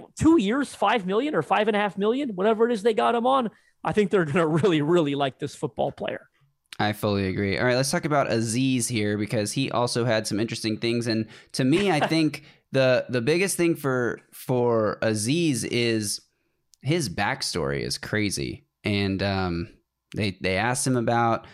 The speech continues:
Speaker 2: his, his growing up. You know, he was homeless for a little bit. He watched his grandmother's house burn down where he was living with his seven siblings,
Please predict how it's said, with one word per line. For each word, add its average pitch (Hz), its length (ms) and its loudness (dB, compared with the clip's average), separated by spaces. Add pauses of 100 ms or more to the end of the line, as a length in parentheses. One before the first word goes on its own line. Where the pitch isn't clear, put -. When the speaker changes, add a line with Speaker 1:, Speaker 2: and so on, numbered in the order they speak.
(120)
Speaker 2:
his, 101 340 -4
his 104 240 -2
growing 113 380 2
up. 113 200 0
You 110 100 2
know, 110 240 2
he 104 340 -2
was 90 180 -2
homeless 117 480 -2
for 117 160 -2
a 117 60 0
little 113 220 0
bit. 110 340 0 (240)
He 90 640 -4
watched 98 500 -2
his 104 180 -4
grandmother's 110 760 -2
house 101 480 -2 (220)
burn 107 340 0
down 98 400 -2
where 113 100 -2
he 104 100 -4
was 90 160 -6
living 104 380 -2
with 104 140 -4
his 92 160 -4
seven 113 520 0
siblings, 127 840 0